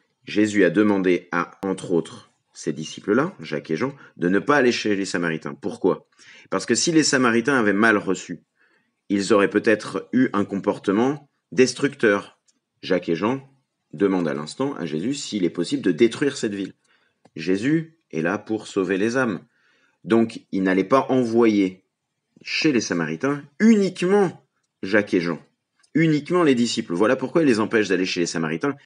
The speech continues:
et a fortiori chez les païens. Si Jésus dit : « N'allez pas vers les païens, les Samaritains », c'est précisément pour ça.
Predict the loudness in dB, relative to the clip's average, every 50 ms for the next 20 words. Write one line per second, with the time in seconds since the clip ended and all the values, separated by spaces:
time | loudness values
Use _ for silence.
0 | _ 0 0 0 0 0 -4 -6 -4 -4 -4 -2 -2 -2 -4 -4 -4 -2 -2 -2
1 | -4 -4 -6 -10 _ _ _ _ _ -12 -8 -4 -2 0 2 2 2 2 2 0
2 | 0 2 0 2 2 2 2 0 2 2 0 0 2 0 -2 -2 0 0 0 0
3 | 0 -2 -2 -4 -4 -4 -4 -4 -6 -6 -6 -6 -6 -6 -8 -8 -6 -6 -6 -4
4 | -4 -4 -4 -2 -4 -4 -4 -6 -10 -14 -8 -6 -6 -6 -6 -10